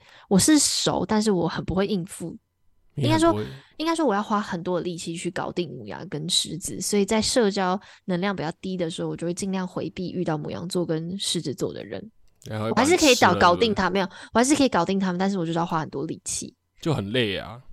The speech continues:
Speaker 1: 对，对，就会比较累，因为他们的那个能量很高。
Speaker 2: 太高了，嗯。
Speaker 1: 他们就是直来直往，而且说干就干，
Speaker 2: 然后，
Speaker 1: 走，就走，
Speaker 2: 哦。
Speaker 1: 哎，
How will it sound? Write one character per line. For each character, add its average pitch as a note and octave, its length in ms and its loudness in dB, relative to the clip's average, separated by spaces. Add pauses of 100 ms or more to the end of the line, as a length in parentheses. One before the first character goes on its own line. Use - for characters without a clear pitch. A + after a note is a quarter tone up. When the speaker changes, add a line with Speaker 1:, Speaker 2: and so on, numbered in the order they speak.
(140)
Speaker 1:
对， B3+ 160 6
对， B3 140 4
就 B3+ 120 2
会 C4 80 2
比 G#3 80 0
较 F#3 100 0
累， A#3 60 -2
因 C4 60 -2
为 C4+ 40 -6
他 D#4 80 -6
们 C4 160 -4
的 G#3 140 -4
那 G#3 140 -4
个 G#3 120 -4
能 F3 160 -2
量 G3+ 140 -2
很 - 240 -12
高。 - 180 -6
Speaker 2:
太 G#2+ 140 -4
高 G2+ 240 -6
了， G2 200 -12 (140)
嗯。 A2 140 -6
Speaker 1:
他 G#2 80 -2
们 A3+ 80 -4
就 - 60 -10
是 A#3+ 100 -4
直 G3 200 4
来 F3 160 4
直 F3+ 220 -2
往， F3+ 160 4
而 - 80 -4
且 G3 140 2
说 F#3 240 0
干 F#3 200 -2
就 E3+ 140 -4
干， D#3+ 260 -6 (260)
Speaker 2:
然 F#3 120 2
后， A#3+ 220 8
Speaker 1:
走， C#3+ 100 0
就 A2+ 120 -2
走， A#3+ 360 4
Speaker 2:
哦。 - 40 0
Speaker 1:
哎， F4+ 220 0